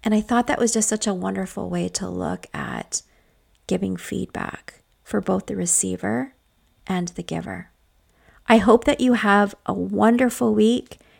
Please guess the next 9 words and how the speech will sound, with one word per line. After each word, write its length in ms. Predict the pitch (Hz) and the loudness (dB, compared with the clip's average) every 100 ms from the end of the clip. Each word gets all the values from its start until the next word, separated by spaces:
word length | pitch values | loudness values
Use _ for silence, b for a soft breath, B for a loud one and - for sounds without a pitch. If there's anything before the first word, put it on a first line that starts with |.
| b - | b -8
and 160 | 190 185 | -4 -2
that 400 | 185 190 - - _ _ _ _ _ 202 | 0 -2 -6 -14 _ _ _ _ _ -12
this 400 | - 208 196 214 | 0 0 2 0
was 380 | 202 190 - - - | 0 2 0 -2 -8
time 400 | - 233 233 233 | -4 2 2 4
well 180 | 220 202 | 4 2
spent 440 | - 226 233 - | 2 2 0 -2
for 120 | 240 | 0
you. 480 | 226 226 226 233 | 4 4 4 2